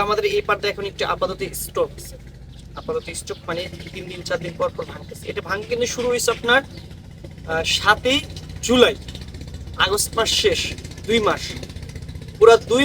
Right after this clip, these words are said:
মাসে আমাদের এখানে তছনছ করে ফিরে গেছে। আমরা যদি একটা হিসাব টান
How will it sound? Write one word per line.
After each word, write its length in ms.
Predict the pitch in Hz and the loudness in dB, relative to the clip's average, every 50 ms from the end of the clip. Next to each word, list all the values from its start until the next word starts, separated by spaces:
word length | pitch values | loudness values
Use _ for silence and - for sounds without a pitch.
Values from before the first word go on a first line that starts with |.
| 277 269 | 8 8
মাসে 200 | 262 247 - 247 220 | 8 8 8 8 6
আমাদের 180 | 220 226 220 226 226 | 6 8 8 8 8
এখানে 180 | 220 233 233 - - - - - - | 8 6 2 2 -2 -12 -6 2 8
তছনছ 400 | 254 254 247 - - - 277 262 - - | 8 8 8 8 0 0 0 0 6 6
করে 120 | - 208 - - | 6 6 6 4
ফিরে 160 | 202 185 170 156 | 4 4 4 2
গেছে। 200 | - - - - - - - - - - - - - - - - - - - | 0 -4 -8 -10 -10 -10 -10 -12 -12 -12 -12 -12 -12 -12 -12 -12 -10 -4 -2
আমরা 140 | 165 180 208 220 | 0 4 4 6
যদি 120 | - 240 233 | 8 8 6
একটা 120 | - 233 202 196 | 6 4 0 2
হিসাব 200 | - - 254 247 - - | 4 4 4 4 6 4
টান 140 | 254 247 | 4 6